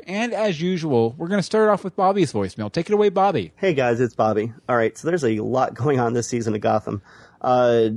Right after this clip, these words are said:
Speaker 2: so many different storylines, and we're only five episodes in, uh, but they're still doing a fairly decent job of,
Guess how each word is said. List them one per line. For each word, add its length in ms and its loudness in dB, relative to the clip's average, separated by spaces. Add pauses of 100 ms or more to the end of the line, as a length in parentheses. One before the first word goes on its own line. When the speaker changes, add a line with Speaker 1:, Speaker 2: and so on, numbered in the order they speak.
Speaker 2:
so 240 -2
many 180 2
different 360 -2
storylines, 500 -2
and 80 -2
we're 100 0
only 140 0
five 320 0
episodes 500 -2
in, 360 -4
uh, 220 2
but 180 0
they're 240 0
still 260 -2
doing 180 0
a 60 2
fairly 300 0
decent 340 -4
job 300 2
of, 200 -2